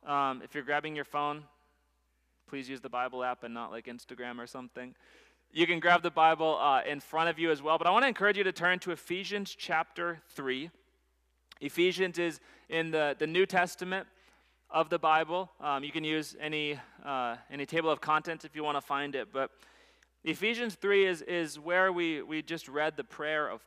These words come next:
Paul for the church a little bit ago. But I wanna ask you to just open God's Word and, and read His Word. Listen to what God would say to you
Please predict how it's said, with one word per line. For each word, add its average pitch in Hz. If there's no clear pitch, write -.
Paul 123
for 151
the 135
church -
a -
little 135
bit 135
ago. 151
But 156
I 196
wanna 247
ask 190
you 180
to 165
just 160
open 175
God's 147
Word 131
and, 120
and 127
read 156
His 127
Word. 110
Listen 175
to 160
what 156
God 156
would 160
say 131
to 165
you 143